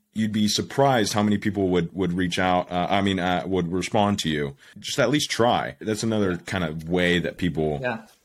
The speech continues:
Speaker 1: can pick a different avenue. And then there's trade school. There's all those different, you know, other avenues. But man, if I had to restart, and this was something that I was actually planning on doing, was getting my real estate license, going to open houses, and just learning from these real estate agents,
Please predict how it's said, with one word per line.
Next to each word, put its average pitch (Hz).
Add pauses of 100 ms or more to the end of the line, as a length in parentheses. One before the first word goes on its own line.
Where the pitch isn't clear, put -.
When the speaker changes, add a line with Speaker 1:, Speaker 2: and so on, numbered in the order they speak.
(180)
Speaker 1:
can 87 (200)
pick 95
a 92
different 85
avenue. 82
And 190
then 196
there's 147
trade 113
school. 113
There's 107
all 131
those 117
different, 104
you 104
know, 92 (180)
other 104
avenues. 95 (160)
But 110
man, 131
if 110
I 143
had 143
to 117
restart, 113
and 101
this 127
was 104
something 110
that 98
I 92
was 92
actually 98
planning 101
on 90
doing, 131
was 90 (260)
getting 120
my 143
real 120
estate 104
license, 95 (120)
going 120
to 135
open 120
houses, 104 (100)
and 104
just 107
learning 127
from 117
these 104
real 120
estate 104
agents, 92